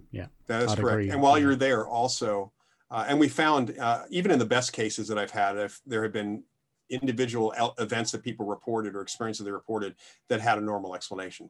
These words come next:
Speaker 2: because people are on edge when they've had this kind of experience.
Speaker 1: Mm, mm.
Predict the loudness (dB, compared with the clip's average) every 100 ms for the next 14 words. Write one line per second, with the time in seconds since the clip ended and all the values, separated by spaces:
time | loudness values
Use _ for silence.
0 | -12 -6 -6 0 0 4 4 4 2 0
1 | -2 -2 -2 -4 -6 -4 -6 -2 -4 -4
2 | -8 -8 -10 -10 -14 -14 -16 -16 -10 -4
3 | -4 -6 -8 -6 -6